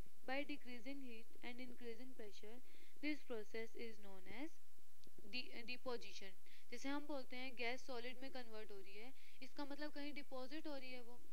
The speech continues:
तो इसको बोलते हैं डिपोजिशन। तो ई हो जाएगा सब्लिमेशन, एफ हो जाएगा डिपोजिशन। So A is, A हो जाएगा, A is fusion, B is vaporization, C is condensation, D is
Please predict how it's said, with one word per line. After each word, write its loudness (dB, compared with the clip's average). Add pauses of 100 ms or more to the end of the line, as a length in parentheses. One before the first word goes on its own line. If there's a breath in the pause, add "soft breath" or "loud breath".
(140)
तो 0
इसको 0
बोलते 0
हैं 0
डिपोजिशन। 0 (400 loud breath)
तो 0
ई 2
हो 2
जाएगा 0
सब्लिमेशन, 0
एफ 0
हो 0
जाएगा 0
डिपोजिशन। 0 (580 loud breath)
So 2 (180)
A 2
is, 0 (200)
A 0
हो 0
जाएगा, 0
A 0
is 2
fusion, 0 (480)
B 2
is 2 (260)
vaporization, 0 (480 loud breath)
C 2 (200)
is 2 (240)
condensation, 0 (480 loud breath)
D 2 (240)
is 2